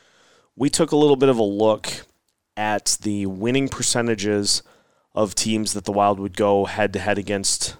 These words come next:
on a month-by-month basis to try to get a little bit of a sense of which months were going to be, uh, more difficult than others, uh, and where we could maybe expect the Wild to go on a little bit of a run.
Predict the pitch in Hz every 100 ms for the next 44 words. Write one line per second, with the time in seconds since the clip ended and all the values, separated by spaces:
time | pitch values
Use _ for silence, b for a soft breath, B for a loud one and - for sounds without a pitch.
0 | _ _ 104 104 101 101 101 - 98 98
1 | 95 92 175 175 - - - - 139 165
2 | - _ _ - 170 - 135 139 160 143
3 | 139 117 - 110 107 98 87 90 131 -
4 | 120 117 - 101 107 110 104 95 101 104
5 | 101 90 b b b b _ - 92 104
6 | 120 117 113 - - 95 92 113 123 113
7 | 110 104 - 101 95 92 101 104 110 107
8 | - 101 101 101 95 - 95 - 98 98
9 | 95 - 98 98 95 95 95 82 92 98
10 | 131 139 135